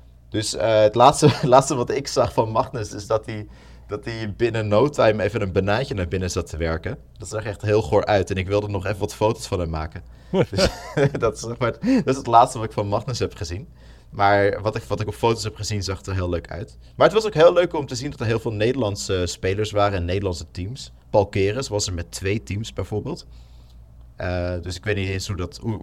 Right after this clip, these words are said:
Speaker 1: hoe je kwalificeert of hoe je je aanmeldt. Misschien mag je gewoon meespelen. Geen idee hoe dat werkt.
Speaker 2: Wacht even, sorry. Ik wil, ik, ik vind het allemaal, ik, ik weet het ook niet, maar ik wil even nog één keer terug naar de,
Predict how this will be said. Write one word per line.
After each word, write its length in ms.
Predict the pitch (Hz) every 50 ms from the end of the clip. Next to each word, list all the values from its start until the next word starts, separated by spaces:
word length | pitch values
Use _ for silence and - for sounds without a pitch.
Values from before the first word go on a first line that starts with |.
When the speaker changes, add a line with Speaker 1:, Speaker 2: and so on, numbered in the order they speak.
| - -
Speaker 1:
hoe 180 | - 98 110
je 80 | 92 92
kwalificeert 680 | - - 98 92 87 - 90 - - 92 95 92 - 87
of 120 | - -
hoe 160 | - 90 87
je 100 | 85 85
je 120 | 87 87 -
aanmeldt. 440 | - - 92 92 92 98 107 - -
Misschien 320 | 92 - - 92 85 82
mag 180 | 85 92 87 -
je 120 | - 85
gewoon 360 | 80 - 87 85 82 80 80 - -
meespelen. 580 | - 78 80 - - - 92 95 98 101 101 90
Geen 160 | - 95 87
idee 180 | 85 78 85 85
hoe 120 | 104 107
dat 100 | 101 92
werkt. 300 | 87 98 104 120 - - - _ _ _ _ _ _
Speaker 2:
Wacht 180 | - 113 110 -
even, 80 | 123
sorry. 200 | - 143 135 120 139
Ik 60 | 139
wil, 160 | 156 156 131
ik, 140 | 156 156 -
ik 200 | - - 156 -
vind 160 | - 170 160
het 140 | 156 156 151
allemaal, 320 | 160 160 160 160 156 147 -
ik, 160 | 160 147 -
ik 240 | - - - 147 131
weet 140 | 147 147
het 120 | 151 151 156
ook 100 | 160 160
niet, 140 | 151 147 135
maar 140 | 139 131 120
ik 80 | 143
wil 140 | 135 160 156
even 180 | 156 156 - 170
nog 120 | 165 139
één 140 | 147 165 170
keer 120 | 147 160
terug 180 | - 165 165 151
naar 140 | 156 160 147
de, 200 | 147 147 147